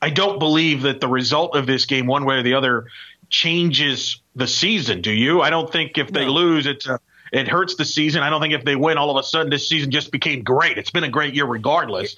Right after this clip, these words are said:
Speaker 2: Here's
Speaker 1: You,
Speaker 2: how
Speaker 1: you
Speaker 2: I
Speaker 1: know, it
Speaker 2: view
Speaker 1: just
Speaker 2: it. Here's how I view it.
Speaker 1: Yeah.
Speaker 2: Um, if U C F
Speaker 1: If
Speaker 2: loses the game, it's kind of like the difference between, all right, so I got this delicious, giant, like, Neapolitan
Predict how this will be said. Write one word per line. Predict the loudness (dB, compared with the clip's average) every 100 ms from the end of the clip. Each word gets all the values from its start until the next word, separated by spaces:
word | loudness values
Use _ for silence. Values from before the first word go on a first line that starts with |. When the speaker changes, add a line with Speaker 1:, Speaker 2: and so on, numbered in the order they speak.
| -8
Speaker 2:
Here's | -6 -2
Speaker 1:
You, | 0
Speaker 2:
how | 0
Speaker 1:
you | 0
Speaker 2:
I |
Speaker 1:
know, |
it | 0
Speaker 2:
view | 0
Speaker 1:
just | -4
Speaker 2:
it. | -12 _
Here's | -6 -4
how | 0 0
I | 0
view | -4 -10
it. | -6 -2
Speaker 1:
Yeah. | -2
Speaker 2:
Um, | 0 0 0 -2 -6 -14 _ _ _ -20 -20 -20 _ _
if | -4 -4 -2
U | -4
C | -4 -6 -4
F | -2
Speaker 1:
If | -4 -4
Speaker 2:
loses | -4 -2 0 -2 -8
the | -10
game, | -10 -8 -8 -12
it's | -14 -14
kind | -12 -10
of | -8
like | -8 -10
the | -10 -8
difference | -8 -8 -12 -10
between, | -14 -12 -10 -8 -8 -10 -12 _ _ _ _ _ -6
all | -4
right, | -4 -6
so | -6
I | -6 -6
got | -8 -8
this | -8 -10 -12 -16 _
delicious, | -10 -8 -4 -2 -2 -2 -8 -8 -10 -12 -18 _ _ _ _
giant, | -10 -6 -4 -4 -6 -8
like, | -8 -8 -8 _
Neapolitan | -12 -8 -4 -6 -8 -8 -6 -6 -8 -8 -8